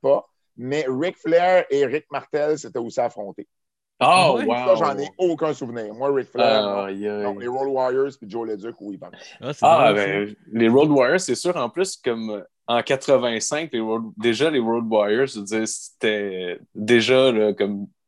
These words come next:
Speaker 2: hyper cool, là. Je veux dire,
Speaker 1: Ben,
Speaker 2: Kim,
Speaker 1: ça,
Speaker 2: t'es
Speaker 3: ouais.
Speaker 2: surtout enfant, là, mettons.
Speaker 1: Oh, oui, ça commençait, tu sais, c'est comme, euh, tu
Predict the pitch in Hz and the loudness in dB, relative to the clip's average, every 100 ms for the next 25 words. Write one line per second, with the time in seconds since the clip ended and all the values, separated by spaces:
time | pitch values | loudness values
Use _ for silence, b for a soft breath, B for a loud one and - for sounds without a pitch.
0 | _ 117 - 120 123 120 107 - _ _ | _ -6 2 4 6 4 2 -6 _ _
1 | - 131 180 247 247 240 165 131 143 170 | 4 4 4 2 2 2 2 2 2 0
2 | 185 147 127 165 240 202 - 156 208 302 | -2 -4 -6 -4 -2 -2 -4 -8 -12 -10
3 | 208 226 240 151 127 127 170 185 143 131 | -10 -10 -10 -10 -10 -2 2 2 2 0
4 | 151 151 156 139 - 160 165 160 151 151 | 0 0 -2 -6 0 2 2 0 -6 -6
5 | 135 - 123 123 120 110 104 | -6 -2 -2 -2 -6 -4 -6